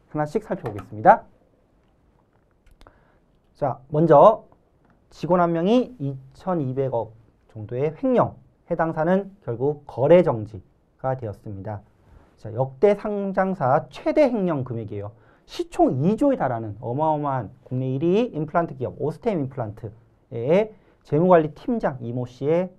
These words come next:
횡령 사건인데요. 더 이제 놀라운 거는 회사가 한 삼 개월 동안 이걸 인지하지 못했다는 거예요. 뒤늦게 이제 인지는 했지만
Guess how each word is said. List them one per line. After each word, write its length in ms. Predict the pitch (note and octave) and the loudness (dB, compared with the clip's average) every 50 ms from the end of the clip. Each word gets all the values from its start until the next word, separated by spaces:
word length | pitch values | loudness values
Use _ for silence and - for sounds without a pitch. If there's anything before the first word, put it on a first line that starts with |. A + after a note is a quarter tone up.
| _ - | _ -10
횡령 280 | A3 A3+ A3+ A3 G3+ F#3 | -8 -4 -4 -4 -4 -4
사건인데요. 720 | - E3+ - - D#3+ D3 B2+ A2+ A2+ B2+ E3 D#3+ B2+ - - - - _ _ _ _ _ _ _ _ _ _ _ _ _ _ _ _ _ _ - | -6 -6 -4 -4 -4 -2 -4 -4 0 2 2 2 2 0 -6 -20 -20 _ _ _ _ _ _ _ _ _ _ _ _ _ _ _ _ _ _ -4
더 220 | - D#3+ G#3+ B3+ | 4 8 8 8
이제 360 | A#3+ G#3 F3+ - G3 F3+ D#3+ A#2+ | 8 6 4 4 4 4 4 4
놀라운 400 | B2 B2 C#3 D#3+ D#3+ D3+ C#3+ B2+ | 2 0 2 2 2 2 0 -2
거는 340 | A#2+ C3 E3+ E3+ D3+ C#3 - - | -2 -2 -2 -2 -2 -4 -6 -8
회사가 440 | C#4 C#4+ D#4+ C#4 C#4+ D#3+ C#3 D3 C#3 | -4 -2 0 2 4 4 4 2 0
한 140 | C3 D#3 D3 | -4 -6 -6
삼 240 | D3+ G#3+ A#3+ B3 | -6 -4 -4 0
개월 280 | A#3+ C4 A#3+ G#3+ F#3 - - _ | 4 4 4 4 4 0 -6 _
동안 480 | - C#3+ B2 A#2 A#2+ C#3 C#3+ A2 F#2+ F#2+ - _ - | -6 -6 -4 -2 -2 -2 -4 -4 -6 -10 -16 _ -8
이걸 160 | D#3+ E3+ D3 | -4 -4 -2
인지하지 540 | B2+ C3+ F3+ A#3+ C#4+ C#4+ D#4 D#4 C4+ - - | 0 2 4 6 6 8 8 6 6 6 2
못했다는 480 | A2+ A2+ - - - C#3+ B2 A2 G#2+ | -6 -8 -8 -6 -6 -6 -6 -6 -6
거예요. 340 | G2+ G2+ G2 G2 G2 G2+ G2+ - _ _ _ _ _ _ _ _ | -8 -10 -10 -10 -12 -12 -14 -16 _ _ _ _ _ _ _ _
뒤늦게 920 | - C#3 C#3 - - D#3 F#3 A#3 A#3 A3+ - G#3+ F#3 F#3+ A3 C4 C#4 C4+ - - _ - | -12 -12 -10 -4 0 2 2 2 0 0 2 2 4 4 4 4 2 0 -6 -16 _ -10
이제 140 | C#3 D3+ | -6 -4
인지는 540 | C#3+ B2+ C3+ C#3 D#3 E3 D#3+ D#3+ F3 F3 E3+ | -2 0 0 2 2 0 0 0 -2 -2 0
했지만 500 | G#3 A3 - - E3 F#3+ G3+ E3+ C3 - | -2 -4 -4 -2 2 4 4 4 2 0